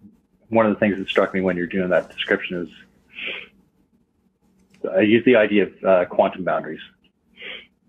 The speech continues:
So looking at a computer, you can't tell what's happening in the electrons. Looking at the electrons in the computer isn't going to what's, isn't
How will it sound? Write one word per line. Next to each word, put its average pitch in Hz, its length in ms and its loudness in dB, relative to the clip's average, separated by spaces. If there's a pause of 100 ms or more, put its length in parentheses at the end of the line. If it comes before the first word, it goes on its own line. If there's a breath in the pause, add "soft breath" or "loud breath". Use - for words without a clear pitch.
(100)
So 95 100 4
looking 107 340 2
at 101 100 4
a 95 60 0
computer, 107 600 -2
you 98 180 -4
can't 98 200 0
tell 92 180 4
what's 87 180 -2
happening 87 320 -2
in 82 80 -6
the 85 60 -6
electrons. - 540 -4 (120)
Looking 107 280 0
at 95 140 0
the 95 60 2
electrons 92 480 2
in 98 100 2
the 101 60 4
computer 90 500 0 (360 loud breath)
isn't 107 200 2
going 98 200 4
to 104 60 4
what's, 90 240 0 (480)
isn't 110 540 -4